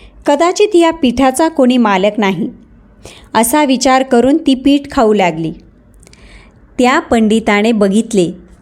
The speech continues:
की कुत्री पीठ खात आहे. तो खूप दुःखी झाला. तो बिचारा रडू लागला, कारण तो पण दोन दिवसापासून उपाशी होता आणि थकलेला होता. कितीतरी लोक त्यांना म्हणू लागले,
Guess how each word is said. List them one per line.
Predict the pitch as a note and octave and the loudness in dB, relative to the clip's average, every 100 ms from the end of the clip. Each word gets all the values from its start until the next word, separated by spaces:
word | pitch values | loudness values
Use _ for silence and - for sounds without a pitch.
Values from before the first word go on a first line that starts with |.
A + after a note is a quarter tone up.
| - | -2
की | D#4 | -2
कुत्री | D#4 A#3+ A#3+ C4 | 0 -2 0 0
पीठ | D#4+ - A#3 A#3+ - | 0 0 -2 -2 -2
खात | A#3+ G#3 | -2 0
आहे. | F#3 F#3+ E3 - - - - - - | -2 -2 -6 -10 -20 -20 -20 -20 -4
तो | E4 F#4 | -2 -2
खूप | - F4 F#4 A3 | -2 -2 -2 -2
दुःखी | G#3+ - C#4+ | -4 -2 0
झाला. | B3 B3 F#3 D#3+ - - - - - | 2 2 0 -2 -8 -20 -20 -20 -6
तो | C#4+ | -2
बिचारा | D4 C#4 C4+ C4 C4+ | 0 0 2 2 2
रडू | A#3 G3 G3 | 2 2 2
लागला, | A3 F#3+ E3 - - - - - | 0 0 -4 -8 -14 -20 -20 -6
कारण | G#3+ G#3 B3 D#4 A#3 | -2 0 0 0 2
तो | G#3+ | 2
पण | G#3+ C4 C4+ | 2 0 2
दोन | G#3+ A3+ C4 | 2 2 2
दिवसापासून | A#3+ A3+ - A3 G#3+ G3+ C4 C4 | 0 0 0 0 0 0 0 0
उपाशी | A3 G#3 G#3 G#3+ A3 | -2 -2 -2 -2 0
होता | F#3+ F#3 F3 - - _ _ - - - | 0 0 -4 -6 -12 _ _ -20 -14 -4
आणि | C#4+ G4 G#4 | 0 2 0
थकलेला | D4+ C4+ C#4 C#4 | -2 0 0 2
होता. | C#4 G#3+ F#3+ D#3+ E3+ _ _ - _ - - - - | 0 -2 -2 -4 -6 _ _ -20 _ -20 -20 -20 -6
कितीतरी | A#3+ A#3+ B3+ B3 C4 D4 C#4 | -2 0 0 2 2 2 2
लोक | A3 A3+ | 0 0
त्यांना | A3+ G#3 G3+ A3 | -2 0 0 2
म्हणू | A3 A3 G#3+ | 2 2 2
लागले, | A3 F#3+ F3+ - | 0 -2 -4 -8